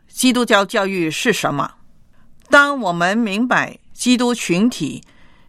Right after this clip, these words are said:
面对整个世界潮流的冲击，必须要提供全面的需求，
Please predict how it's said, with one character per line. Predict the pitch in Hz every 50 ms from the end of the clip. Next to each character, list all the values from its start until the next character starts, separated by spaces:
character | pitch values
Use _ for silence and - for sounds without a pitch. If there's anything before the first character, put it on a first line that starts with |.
| _ _ -
面 | 247 311 302 269 254
对 | - 262 233 208 180
整 | - - 233 - 147 147 151
个 | 185 175 170 165 165
世 | - - - 262 233 180
界 | - 196 180 170 160 160
潮 | - - 175 156 151 160 190
流 | 202 170 156 160 170
的 | 185 175 170 170
冲 | - 240 233 226 233
击， | 220 - 135 - - - - - - - - - _ _ - - - - - - - - _ _
必 | - 277
须 | - - - 269
要 | 247 226 220 208
提 | - - - 180 208
供 | - 226 233 226 226 226 226 226
全 | - - - 165 175 214
面 | 254 277 254 233 214 185
的 | 170 175 160 156 156
需 | 156 - - 240 233
求， | 226 - - 139 139 143 170 190 -